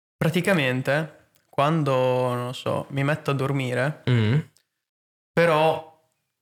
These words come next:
Speaker 1: io e te, da veri finiti quali siamo, non è che ci addormentiamo subito.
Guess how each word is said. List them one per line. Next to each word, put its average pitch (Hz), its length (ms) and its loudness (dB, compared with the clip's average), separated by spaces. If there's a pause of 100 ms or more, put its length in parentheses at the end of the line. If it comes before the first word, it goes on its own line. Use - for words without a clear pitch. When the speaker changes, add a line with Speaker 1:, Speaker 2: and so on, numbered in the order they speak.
(460)
Speaker 1:
io 139 220 2
e 139 120 0
te, 135 420 0
da 131 160 -2
veri 127 680 -4 (220)
finiti 135 500 -4
quali 131 240 -2
siamo, 127 540 0
non 135 180 0
è 151 80 2
che 147 100 0
ci - 80 -6
addormentiamo 131 540 -2
subito. 127 680 -6